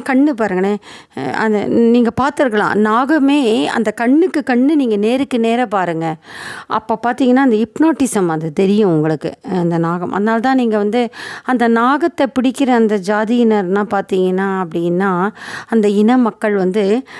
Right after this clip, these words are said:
கண்ணுக்கு கண்ணா பேசி தான், நாகத்தோட பேசி தான், அந்த ஹிப்னாட்டிசம் மூலமா தான் நாகத்தை வந்து அமைதிப்படுத்துவாங்க. அதுக்கப்புறம் தான் அந்த கையில அந்த வருடல் மூலமா அதை தன்னோட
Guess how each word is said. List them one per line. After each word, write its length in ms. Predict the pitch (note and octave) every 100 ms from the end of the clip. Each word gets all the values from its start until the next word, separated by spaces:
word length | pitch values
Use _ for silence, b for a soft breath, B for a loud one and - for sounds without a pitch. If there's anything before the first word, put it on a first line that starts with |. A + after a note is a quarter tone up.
| B
கண்ணுக்கு 520 | - D4 D#4+ F#4 - C4
கண்ணா 420 | B3+ B3 C#4 C#4+
பேசி 460 | B3 A#3 A#3+ B3
தான், 240 | A3 B3 A3+
நாகத்தோட 520 | G3+ A#3 B3 A3+ G3
பேசி 360 | F#3+ G#3 G#3 G3
தான், 140 | B3
அந்த 120 | G#3+
ஹிப்னாட்டிசம் 720 | G3 - D4 D#4 C4+ A3+ G#3+
மூலமா 320 | G3+ G3+ G3 F3+
தான் 200 | A#3 A3+
நாகத்தை 460 | G3+ G#3 G#3+ G#3
வந்து 180 | F#3 F#3
அமைதிப்படுத்துவாங்க. 1040 | F3 F#3+ G3 F3+ F#3 E3+ E3+ E3 D#3+ D#3 - B B B B B
அதுக்கப்புறம் 500 | B3 - C#4+ D4+ D#4
தான் 120 | D4+
அந்த 220 | D4 C4
கையில 380 | B3 D#4 C#4+ B3+
அந்த 180 | A3 F#3+
வருடல் 500 | G#3 A#3 C4+ C#4+ A#3+
மூலமா 240 | G#3+ G#3
அதை 260 | A#3 A3 G3+
தன்னோட 600 | G3+ F#3+ G3 F#3+ F#3+ F#3